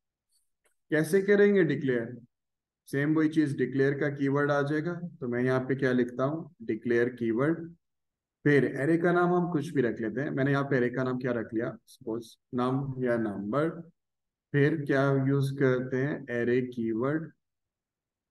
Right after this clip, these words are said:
and then size। तो मेरे पास size क्या आ जाएगा? One ratio five of data type is integer। देखिए, अब जो मैं यहाँ पे लिख रहा हूँ, ये समझाने के लिए लिख रहा हूँ।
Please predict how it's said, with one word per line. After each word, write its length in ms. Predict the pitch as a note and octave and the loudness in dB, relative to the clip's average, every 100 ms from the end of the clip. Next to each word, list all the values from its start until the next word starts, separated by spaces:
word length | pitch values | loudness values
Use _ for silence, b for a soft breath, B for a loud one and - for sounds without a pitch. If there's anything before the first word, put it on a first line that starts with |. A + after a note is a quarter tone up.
| _ _ _ _ _ _ _ A#2+ | _ _ _ _ _ _ _ -2
and 180 | B2 | 0
then 280 | B2 C3 C#3 | 2 4 2
size। 460 | C3+ C3+ G#2+ G#2 - - - _ _ _ _ _ | 2 0 0 -2 -8 -18 -20 _ _ _ _ _
तो 80 | B2+ | -4
मेरे 160 | A#2+ C3 | 0 0
पास 240 | D3 D3 | 0 -2
size 340 | C#3+ C3 C#3+ C#3+ | 0 0 0 -2
क्या 220 | D3 C3+ | 0 2
आ 60 | |
जाएगा? 380 | B2 B2+ B2 C3 C3+ | 2 0 0 -4 -6
One 260 | A#2 A#2+ B2+ | -4 -2 0
ratio 580 | B2+ B2+ B2+ C3 D3 - _ _ _ A#2+ | 0 0 -2 -4 -6 -12 _ _ _ -4
five 380 | A2 A#2 C#3 - _ _ _ _ _ _ - | -4 -4 -6 -10 _ _ _ _ _ _ -6
of 320 | A#2 B2 D3 C#3+ - _ _ _ _ _ - | -2 0 -2 -6 -20 _ _ _ _ _ -10
data 280 | F#2+ B2 | -8 -6
type 340 | A#2+ B2+ B2 C3 | -4 -4 -2 -2
is 180 | C#3 C#3+ C#3 _ _ _ _ _ _ - A#2+ - | -4 -6 -14 _ _ _ _ _ _ -20 -20 -10
integer। 720 | A2 G#2+ F#2+ D#2+ F2 E2+ A2 - _ _ _ _ _ _ _ _ _ _ _ _ _ _ _ _ _ _ _ _ _ | -8 -6 -8 -12 -14 -16 -16 -20 _ _ _ _ _ _ _ _ _ _ _ _ _ _ _ _ _ _ _ _ _
देखिए, 420 | D#3 F#3 F3 - D3 | 4 6 4 0 -4
अब 100 | D#3 | 4
जो 140 | G3+ | 4
मैं 100 | A3 | 4
यहाँ 120 | G#3+ | 2
पे 120 | G#3+ G3+ | 4 4
लिख 120 | F#3+ | 4
रहा 100 | G#3+ | 2
हूँ, 80 | A3+ | 0
ये 80 | |
समझाने 520 | G#3+ F3+ D3 C#3 D#3 F3 | 0 0 0 2 2 2
के 100 | G3+ | 2
लिए 120 | F#3 | 2
लिख 220 | C#3 - | 2 -2
रहा 100 | C3+ | -6
हूँ। 200 | F3 | -8